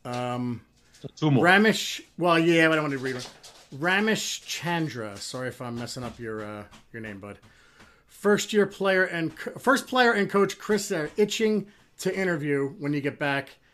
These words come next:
Speaker 1: And what is a realistic expectation for the defense? Is it a top twenty defense? So when you can finally get back and interview people, Chris,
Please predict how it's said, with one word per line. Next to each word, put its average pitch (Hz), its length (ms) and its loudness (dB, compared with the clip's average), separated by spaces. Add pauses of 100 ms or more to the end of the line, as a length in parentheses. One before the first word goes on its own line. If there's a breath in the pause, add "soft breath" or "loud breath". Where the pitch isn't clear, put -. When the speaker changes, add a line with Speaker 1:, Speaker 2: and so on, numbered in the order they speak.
(400 soft breath)
Speaker 1:
And 143 380 -4
what 147 160 -4
is 156 140 -4
a 156 40 -4
realistic 147 400 -6
expectation 143 560 -8
for 143 100 -12
the 131 80 -10
defense? 117 440 -12
Is 110 80 -16
it 110 80 -14
a 110 60 -14
top 135 280 -12
twenty 135 200 -10
defense? 117 400 -16
So 151 80 -6
when 160 160 -4
you 156 80 -4
can 151 100 -8
finally 156 400 -6
get 135 180 -6
back 143 280 -4
and 123 140 -12 (360 soft breath)
interview 190 380 2
people, 151 320 -6
Chris, - 460 -6